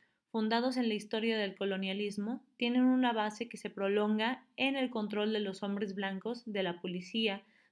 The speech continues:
de las cortes y prisiones en las colonias.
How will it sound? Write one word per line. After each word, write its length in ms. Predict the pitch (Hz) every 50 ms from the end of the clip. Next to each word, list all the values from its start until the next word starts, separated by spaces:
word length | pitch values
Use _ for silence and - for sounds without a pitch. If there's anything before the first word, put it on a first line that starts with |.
| _
de 100 | - 214
las 200 | 202 196 185 -
cortes 520 | - - 247 240 240 240 - 240 233 - - -
y 180 | 226 - -
prisiones 760 | - 214 196 208 - - 247 254 262 233 214 208 - - - _ _ _ _ _ _ _ _ _ _ _ _
en 160 | - 220 202 196
las 160 | 196 190 -
colonias. 640 | - 190 185 185 185 185 180 180 180 185 - -